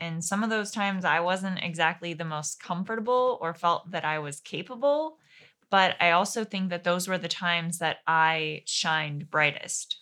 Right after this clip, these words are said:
when it was, like, our new venture of doing this together.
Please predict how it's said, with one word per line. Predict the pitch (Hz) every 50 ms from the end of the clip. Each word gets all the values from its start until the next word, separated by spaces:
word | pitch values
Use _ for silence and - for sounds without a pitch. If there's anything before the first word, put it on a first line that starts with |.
| _ _ -
when | 170 175 165
it | 151 - - _ _ _ -
was, | 165 165 156 147 143 151 - - - - - - - - _ _ _ _ _ _ _ _ _ _ _ _ -
like, | - 143 147 147 - - _ _ _ _ _ -
our | 165 165 160
new | 160 160 156 156 156 165 165 165 165 165 165 160 156 156 160 151 _ _ _ _ _ _ _ _ _ _ _ _ _ _ _ _ _ _ _ _ _ _ _ _ _ _ _ _ _ -
venture | 180 151 165 165 165 170 180 - - 156 147 147 151
of | 156 156
doing | 151 165 160 156 151
this | 143 147 - -
together. | - 175 151 147 165 170 180 156 156 151 139 139 143 151 -